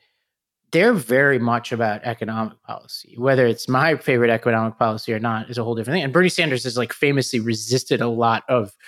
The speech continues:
certain culture war, uh, debates. So I actually think, like, to give him credit, you know, even though he's not my guy, like, he certainly seems to be focused on,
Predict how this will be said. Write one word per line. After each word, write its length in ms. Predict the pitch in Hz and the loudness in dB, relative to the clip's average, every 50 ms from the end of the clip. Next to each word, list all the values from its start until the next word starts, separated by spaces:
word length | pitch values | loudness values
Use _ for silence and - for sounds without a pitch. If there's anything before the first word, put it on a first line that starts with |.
| - - _ _ _ _ _ _ | -20 -20 _ _ _ _ _ _
certain 400 | - - - 165 - 117 117 110 - | -6 -2 0 0 0 0 -4 -6 -4
culture 460 | - - 135 131 - - - 131 120 | -2 0 0 0 0 0 0 0 0
war, 560 | 120 113 113 113 110 110 110 107 110 113 - _ _ _ _ _ _ _ _ _ _ _ _ _ - | -2 -2 -2 0 0 0 0 0 -2 -6 -10 _ _ _ _ _ _ _ _ _ _ _ _ _ -6
uh, 200 | 120 113 107 101 - 117 | -4 -4 -4 -6 -6 -6
debates. 400 | - 120 - 143 139 123 - - | -4 -2 0 2 2 0 0 2
So 80 | 139 | 2
I 60 | 127 | 2
actually 280 | 143 160 - - 147 131 | 2 2 0 -2 -4 -4
think, 240 | - 139 120 - - | -4 -4 -4 -4 -4
like, 200 | 117 104 - - | -4 -6 -6 -8
to 80 | - | -6
give 240 | 120 117 165 160 127 | -2 0 0 0 0
him 160 | 131 131 110 | -2 -4 -6
credit, 540 | - - - 139 135 127 113 110 104 - _ _ _ _ _ _ _ _ _ _ | -6 -4 0 0 2 2 2 0 -4 -8 _ _ _ _ _ _ _ _ _ _
you 140 | 139 139 131 | -8 -6 -4
know, 40 | 110 | -4
even 200 | 113 135 131 135 | -4 -2 -2 0
though 120 | 127 127 120 | 0 0 2
he's 260 | 117 117 113 104 113 | 0 0 -2 -2 -2
not 200 | 123 120 120 110 | -2 -2 0 0
my 200 | 120 135 135 127 | 0 0 0 0
guy, 400 | 113 117 107 110 73 92 117 113 - _ - | 0 0 -2 -2 -4 -8 -14 -16 -16 _ -4
like, 260 | 135 120 113 104 - - _ _ _ _ _ | -2 -2 -2 -2 -6 -12 _ _ _ _ _
he 160 | - - 180 170 | -2 0 0 2
certainly 380 | - - 208 196 175 170 139 | 2 2 2 2 2 2 0
seems 340 | - - - 156 143 123 - | -2 -4 -2 -2 -2 -2 -4
to 80 | - 120 | -4 -4
be 100 | 123 117 | -4 -4
focused 560 | - - 131 127 123 127 127 117 - - - - | 0 0 0 0 2 0 -2 -4 -4 -8 -10 -6
on, 500 | 135 123 120 113 113 113 110 110 113 113 | -4 -2 0 0 0 0 -2 -4 -6 -8